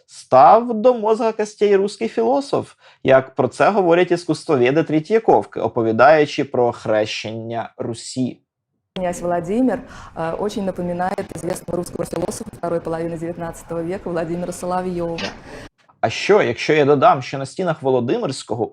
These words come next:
Speaker 1: увіковічнені як святі такі неоднозначні русські, як Філіп митрополіт Московський, Сергій Радонежський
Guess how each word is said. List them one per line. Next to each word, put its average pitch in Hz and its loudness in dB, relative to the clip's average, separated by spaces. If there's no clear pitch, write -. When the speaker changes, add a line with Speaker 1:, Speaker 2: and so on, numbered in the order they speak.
Speaker 1:
увіковічнені 120 0
як 117 -2
святі 139 -4
такі 139 -2
неоднозначні 214 0
русські, 196 -2
як 156 2
Філіп 151 0
митрополіт 139 2
Московський, 120 -4
Сергій 135 2
Радонежський 175 2